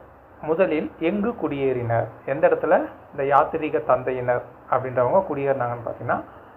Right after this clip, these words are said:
லெய்டன். எந்த ஊர்ல இருக்குதுன்னு பார்த்தீங்கன்னா, ஹாலந்துல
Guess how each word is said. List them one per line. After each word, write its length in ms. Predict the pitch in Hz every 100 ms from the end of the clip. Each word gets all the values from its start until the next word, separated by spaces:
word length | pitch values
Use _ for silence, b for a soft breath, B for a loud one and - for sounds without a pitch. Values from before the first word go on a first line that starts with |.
| -
லெய்டன். 560 | - 131 139 139 131 117 - - - - - - - -
எந்த 280 | 143 143 160
ஊர்ல 220 | 147 135
இருக்குதுன்னு 240 | 123 123 120
பார்த்தீங்கன்னா, 360 | 117 123 254 - -
ஹாலந்துல 600 | 139 143 139 127 143